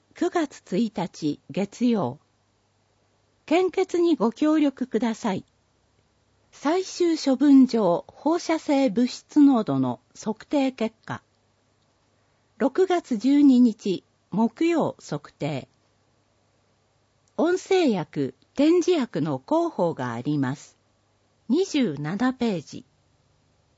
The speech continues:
特急白雪と北陸新幹線で行く秋の日帰り鉄道旅行。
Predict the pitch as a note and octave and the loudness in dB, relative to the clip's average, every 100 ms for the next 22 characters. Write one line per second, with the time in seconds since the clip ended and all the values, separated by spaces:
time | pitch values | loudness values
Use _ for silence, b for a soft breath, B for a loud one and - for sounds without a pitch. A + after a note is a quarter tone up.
0 | _ - C4 B3+ - F#4 F4+ - A#3+ D#4 | _ -2 0 0 0 2 2 0 -2 0
1 | D#4+ C#4 - - D3 - _ - A#3 - | 0 -2 -6 -4 -4 -4 _ -6 -4 0
2 | F4+ F#4 F4 - E4+ E4+ D#4+ D#4+ - F#3 | 0 -2 -4 -2 0 0 2 0 0 -2
3 | F3 D3 C3+ C3+ - D3 - _ _ _ | -2 -2 -2 -6 -4 -6 -6 _ _ _
4 | _ _ - E4+ - A3+ C#3 - _ - | _ _ -8 -2 2 4 2 -4 _ -6
5 | A3+ E4+ F#4 F#4 D#4+ A#3+ A#3 C#4 D4 C#4 | -2 0 0 0 -2 -2 -4 0 2 4
6 | A3 G#3+ - C3+ B2 | 2 0 0 -2 -2